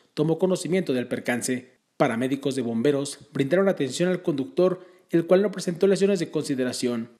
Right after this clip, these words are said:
Los agentes policíacos cerraron la circulación en su totalidad, mientras se llevaban a cabo las labores para retirar el material, así como mover la unidad siniestrada.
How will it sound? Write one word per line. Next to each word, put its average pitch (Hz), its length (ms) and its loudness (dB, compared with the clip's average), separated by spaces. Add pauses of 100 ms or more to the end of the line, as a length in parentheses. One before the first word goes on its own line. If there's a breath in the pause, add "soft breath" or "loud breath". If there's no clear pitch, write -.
(120)
Los 139 220 2
agentes 131 400 -2
policíacos 131 720 -2 (220 loud breath)
cerraron 156 400 0
la 185 80 2
circulación 143 680 -2
en 170 120 -2
su 156 120 -6
totalidad, 147 640 0 (160)
mientras 135 380 0
se 127 100 -4
llevaban 123 400 -2
a 117 80 -6
cabo 143 240 2
las 139 140 0
labores 127 400 -2
para 143 240 -2
retirar 135 360 -2
el 143 140 0
material, 139 440 -2 (180)
así 131 720 -2
como 147 260 0
mover 147 320 2
la 175 120 2
unidad 160 340 0
siniestrada. 117 720 -4